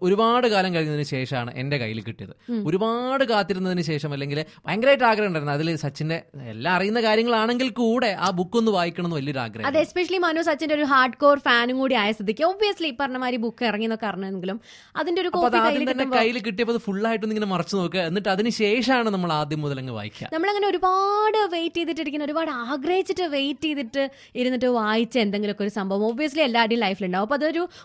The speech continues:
Speaker 2: ബുക്ക് തന്നെ ആയിക്കൊള്ളണമെന്നില്ല. Obviously വായിക്കാൻ ഇഷ്ടമുള്ള ആൾക്കാർക്ക്, അല്ലെങ്കിൽ ഏതെങ്കിലും സ്പെഷ്യൽ, ഇപ്പൊ നമ്മൾ എം ടി വാസുദേവൻ നായർ അങ്ങനെയൊക്കെ സ്പെഷ്യലായിട്ട് ആരെങ്കിലും ഇഷ്ടപ്പെടുന്ന ആൾക്കാരാണ് വെച്ചാൽ, അവരുടെ ഒരു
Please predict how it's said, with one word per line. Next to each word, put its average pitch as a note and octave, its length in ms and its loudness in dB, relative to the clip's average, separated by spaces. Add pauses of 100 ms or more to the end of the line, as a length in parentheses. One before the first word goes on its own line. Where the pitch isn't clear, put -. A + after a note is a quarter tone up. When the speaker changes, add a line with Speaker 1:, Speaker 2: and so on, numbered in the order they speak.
Speaker 2:
ബുക്ക് C#4+ 280 0
തന്നെ F4+ 240 4
ആയിക്കൊള്ളണമെന്നില്ല. D4+ 640 0 (260)
Obviously G4 380 -2
വായിക്കാൻ D#4+ 400 0
ഇഷ്ടമുള്ള D4+ 300 -2
ആൾക്കാർക്ക്, C4+ 400 0
അല്ലെങ്കിൽ B3+ 220 -2
ഏതെങ്കിലും B3 400 -2
സ്പെഷ്യൽ, A#3+ 300 -2 (220)
ഇപ്പൊ - 160 -4
നമ്മൾ A#3 220 2
എം G#3+ 140 2
ടി A3+ 100 0
വാസുദേവൻ A3 340 2
നായർ G#3+ 140 0
അങ്ങനെയൊക്കെ A#3+ 440 0
സ്പെഷ്യലായിട്ട് A#3+ 460 -2
ആരെങ്കിലും A3+ 420 2
ഇഷ്ടപ്പെടുന്ന A#3 460 0
ആൾക്കാരാണ് G#3 480 0
വെച്ചാൽ, G3+ 280 -2
അവരുടെ B3 320 2
ഒരു B3 140 4